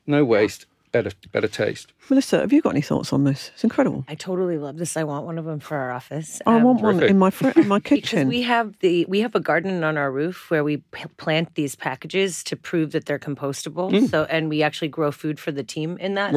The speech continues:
Speaker 1: Right.
Speaker 3: they use in the, the team kitchen. And we've been looking for something like this. So I would love to get your details 'cause I think it's a great idea.
Speaker 1: Brilliant.
Speaker 3: And you can use just normal soil, or
Speaker 1: This, uh, you can use really any. So our system is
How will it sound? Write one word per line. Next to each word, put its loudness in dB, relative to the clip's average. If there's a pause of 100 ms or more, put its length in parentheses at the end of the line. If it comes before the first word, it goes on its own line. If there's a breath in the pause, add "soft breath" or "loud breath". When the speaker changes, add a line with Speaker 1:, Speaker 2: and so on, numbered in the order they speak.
Speaker 1:
Right. 0
Speaker 3:
they -2
use -2
in -4
the, -4
the -10
team -6
kitchen. -8 (420 loud breath)
And -2
we've -2
been -2
looking -4
for -12
something -8
like -8
this. -6
So -6
I 0
would -4
love -4
to -10
get -8
your -8
details -12
'cause -10
I 0
think -6
it's -10
a -12
great -2
idea. -4 (140)
Speaker 1:
Brilliant. 4 (360 loud breath)
Speaker 3:
And 0
you -2
can -6
use 0
just -4
normal -2
soil, 0
or 0
Speaker 1:
This, 4
uh, 6
you 2
can 4
use 4 (160)
really 0 (160)
any. -2
So 0
our 2
system -4
is -4